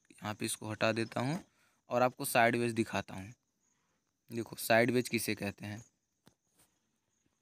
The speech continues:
ओह, सॉरी भाई, देखो, यहाँ पे साइडवेज मार्केट चल रहा था,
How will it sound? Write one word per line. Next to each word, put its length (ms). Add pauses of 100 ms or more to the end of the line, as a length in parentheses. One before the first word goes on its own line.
(160)
ओह, 180
सॉरी 300
भाई, 200 (1500)
देखो, 380
यहाँ 300
पे 120
साइडवेज 500
मार्केट 360
चल 140
रहा 200
था, 220